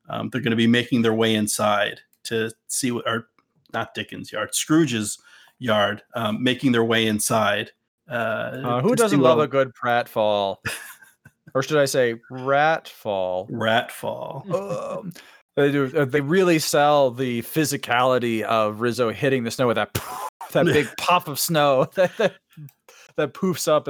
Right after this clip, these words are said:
Speaker 2: from the bottom of this frame.
Speaker 1: Yeah. Amazing what they can do with puppets these days.
Speaker 2: Mm-hmm.
Speaker 1: Or, uh, or thirty years ago, as, as it may have been. Almost thirty years
Speaker 2: That's true.
Speaker 1: ago. Kinda,
Speaker 2: Wow.
Speaker 1: where does the time go? And I think this is aged very well. It seems very modern. And again, it being,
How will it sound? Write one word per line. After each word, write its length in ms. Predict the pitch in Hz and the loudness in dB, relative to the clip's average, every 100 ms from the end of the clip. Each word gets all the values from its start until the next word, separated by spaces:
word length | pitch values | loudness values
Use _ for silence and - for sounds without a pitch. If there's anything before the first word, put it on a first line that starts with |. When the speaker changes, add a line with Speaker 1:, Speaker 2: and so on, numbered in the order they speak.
| 127 | -6
Speaker 2:
from 120 | 139 | -8
the 60 | 131 | 0
bottom 260 | 135 131 | 2 2
of 120 | 127 117 | -2 -10
this 120 | - | -10
frame. 400 | - 127 120 117 - - _ _ _ _ _ - | -4 -4 -2 -6 -12 -20 _ _ _ _ _ -8
Speaker 1:
Yeah. 440 | 127 113 113 117 - | -4 -4 -4 -6 -10
Amazing 380 | 156 139 165 165 | -2 2 2 2
what 100 | 120 | 0
they 120 | 127 | 0
can 160 | - 113 | 0 0
do 100 | 117 | 0
with 160 | 107 - | -2 -2
puppets 380 | 117 - - | -2 -2 -8
these 200 | - 117 | -8 -10
days. 320 | - - - 139 | -12 -12 -8 0
Speaker 2:
Mm-hmm. 460 | 214 247 156 190 | 2 2 2 0
Speaker 1:
Or, 240 | 185 156 120 | 0 0 0
uh, 260 | 110 117 - _ _ _ _ _ _ - | -2 -4 -10 _ _ _ _ _ _ -4
or 100 | 113 | -2
thirty 300 | - 135 123 | 2 2 2
years 280 | 120 117 - | 2 0 -2
ago, 300 | 113 113 120 | -4 -4 -4
as, 220 | 117 - | -10 -12
as 220 | 123 - | -14 -16
it 140 | - | -16
may 120 | 131 120 | -14 -14
have 140 | 113 | -14
been. 240 | 135 139 131 | -14 -16 -14
Almost 340 | 147 190 185 - | -8 -8 -8 -6
thirty 160 | 139 | -4
years 220 | 127 120 120 | -4 -6 -8
Speaker 2:
That's 100 | - | -12
true. 100 | - | -16
Speaker 1:
ago. 100 | - _ _ _ _ _ | -20 _ _ _ _ _
Kinda, 360 | - 127 123 - _ _ - | -14 -12 -14 -18 _ _ -8
Speaker 2:
Wow. 500 | 98 117 113 101 92 | -2 0 2 0 -4
Speaker 1:
where 180 | 135 117 | -4 -2
does 120 | 131 | -2
the 80 | 131 | -4
time 280 | - 113 110 | -4 -4 -4
go? 340 | 107 110 117 - _ _ _ _ _ _ _ _ _ _ _ | -6 -8 -10 -16 _ _ _ _ _ _ _ _ _ _ _
And 100 | 143 | 0
I 40 | 143 | 2
think 220 | 302 302 | 2 2
this 180 | 392 220 | 0 2
is 100 | 196 | 2
aged 260 | 185 - | 2 2
very 180 | 165 156 | 2 4
well. 180 | 156 127 | 4 2
It 140 | 104 | 0
seems 320 | - 208 262 151 | -2 0 0 2
very 260 | 147 131 | 2 2
modern. 340 | 123 139 135 113 | 4 4 4 2
And 80 | 110 | 0
again, 320 | 135 143 135 | 2 2 0
it 180 | 117 - | -6 0
being, 500 | 135 135 123 123 | 2 4 2 -2